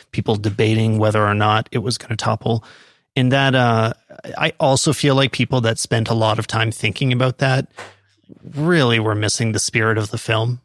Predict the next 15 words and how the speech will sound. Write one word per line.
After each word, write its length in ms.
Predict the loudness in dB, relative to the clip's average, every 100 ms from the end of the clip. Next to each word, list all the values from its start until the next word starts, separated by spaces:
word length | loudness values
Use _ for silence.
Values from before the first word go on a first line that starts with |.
| _
Uh, 60 | -6 -2
'cause 180 | -2 0
I 140 | 0
didn't 300 | 2 0 0
leave 480 | 0 2 0 -4 -10 -8
the 80 | -4
theater 320 | 0 2 2
wondering 440 | 0 0 0 -2
about 220 | -2 -2
that 180 | -2 -4
at 100 | -2
all. 180 | 0 0
Like, 140 | -2 0
I 100 | 0
kn-, 200 | 0